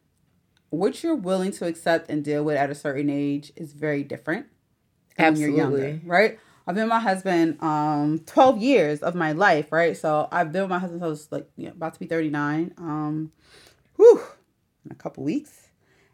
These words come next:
Speaker 1: And I've been with my husband since I was twenty-seven years old. So who I am today versus who I was then, it's completely different. People, um, and I, I don't operate the same way. And I, you know, my values have changed,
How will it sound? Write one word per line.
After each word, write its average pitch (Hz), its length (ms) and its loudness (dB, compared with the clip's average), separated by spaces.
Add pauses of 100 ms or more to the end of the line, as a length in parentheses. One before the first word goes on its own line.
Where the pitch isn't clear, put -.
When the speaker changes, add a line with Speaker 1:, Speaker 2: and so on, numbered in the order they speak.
Speaker 1:
And - 80 -4
I've 190 40 0
been 220 80 -2
with - 20 -2
my 233 60 -2
husband 220 180 -2
since 214 80 0
I 175 40 4
was 170 140 -6
twenty-seven 175 460 -6
years 151 200 -4
old. 147 380 -2 (880)
So 165 840 2 (400)
who 277 160 2
I 247 120 2
am 185 280 2
today 151 580 2
versus 160 440 -6
who 196 60 -6
I 170 80 0
was 147 260 -2
then, 151 160 -2
it's - 180 -10
completely 160 460 -6
different. 135 420 -10 (760)
People, 208 720 0 (180)
um, 156 560 0
and 170 160 0
I, 160 140 0 (100)
I 175 80 4
don't 180 220 0
operate 165 340 0
the 175 60 -12
same 156 360 -2
way. 190 540 6
And 160 340 0
I, 160 200 -4 (120)
you 175 140 -4
know, 165 100 2
my 156 200 -2
values 202 440 2
have 185 120 -8
changed, 170 560 2